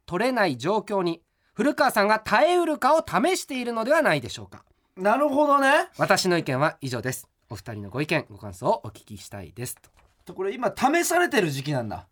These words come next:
Speaker 1: うんうんうん。シーエーと、
Speaker 2: うん。
Speaker 1: 私と付き合っ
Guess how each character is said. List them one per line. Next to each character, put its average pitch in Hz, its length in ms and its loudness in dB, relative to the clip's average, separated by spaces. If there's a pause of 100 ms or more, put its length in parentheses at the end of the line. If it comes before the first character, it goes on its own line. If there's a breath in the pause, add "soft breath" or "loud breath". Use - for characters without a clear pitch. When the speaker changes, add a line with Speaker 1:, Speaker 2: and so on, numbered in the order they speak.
Speaker 1:
う 151 100 2
ん 127 180 0
う 123 80 -2
ん 107 200 -4
う - 20 -8
ん。 98 160 -4 (140)
シ 277 400 2
ー 285 120 6
エ - 20 4
ー - 100 -2
と、 151 240 4
Speaker 2:
う - 40 0
ん。 117 180 -4 (420)
Speaker 1:
私 240 440 2
と 233 140 -2
付 - 240 -6
き 233 60 4
合 226 60 2
っ 226 40 -6